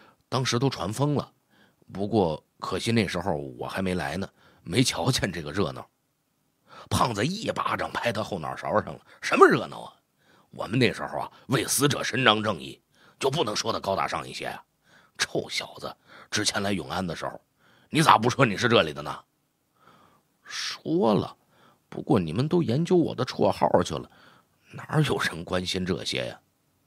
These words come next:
胖子似乎还要说啥，疯子一把拽住他：“哎，我说胖子，有完没完了？我们去三楼吧，他们在小会议室开专案会议呢，我带你们听听，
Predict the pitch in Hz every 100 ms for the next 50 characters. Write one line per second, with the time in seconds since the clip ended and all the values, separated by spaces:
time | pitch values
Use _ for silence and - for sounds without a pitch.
0 | _ _ _ _ _ _ _ - - -
1 | - - 226 143 131 160 - 175 143 147
2 | 233 - - 95 85 - 57 - - -
3 | 135 95 87 107 67 64 92 64 - -
4 | - - 87 - 87 85 - - _ _
5 | _ _ - - - 85 107 269 - 67
6 | - 60 - _ _ _ - - 76 101
7 | 107 110 101 69 71 _ _ _ _ -
8 | 107 92 92 - 62 - 82 76 78 -
9 | _ - 101 107 104 98 - 98 90 64
10 | - _ _ _ - 73 98 76 71 101
11 | 90 -